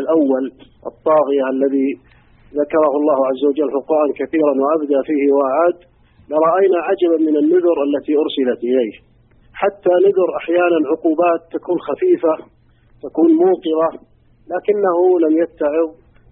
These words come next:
ولم يستيقظ. يعني من ذلك أن الله عز وجل، آه، أخبر أنه أخذهم بالجوع وبالقحط، قالوا: "لقد أخذنا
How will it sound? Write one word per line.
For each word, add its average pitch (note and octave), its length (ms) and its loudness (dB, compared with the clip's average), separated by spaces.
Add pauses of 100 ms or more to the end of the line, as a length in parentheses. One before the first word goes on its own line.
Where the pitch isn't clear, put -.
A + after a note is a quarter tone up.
(180)
ولم D3+ 320 2
يستيقظ. G#2+ 520 -8 (680)
يعني D#3+ 260 2
من G3 60 4 (120)
ذلك G3 280 0 (220)
أن F#3 160 2
الله F3+ 240 0
عز D#3 140 -8 (100)
وجل، F3 300 -2 (680)
آه، D3 140 2 (140)
أخبر D#3 300 0 (800)
أنه E3 280 4 (300)
أخذهم D#3+ 420 0 (160)
بالجوع D3+ 540 2 (180)
وبالقحط، - 1400 -6 (140)
قالوا: D#3 240 2
"لقد D3+ 180 -6 (120)
أخذنا D#3 320 0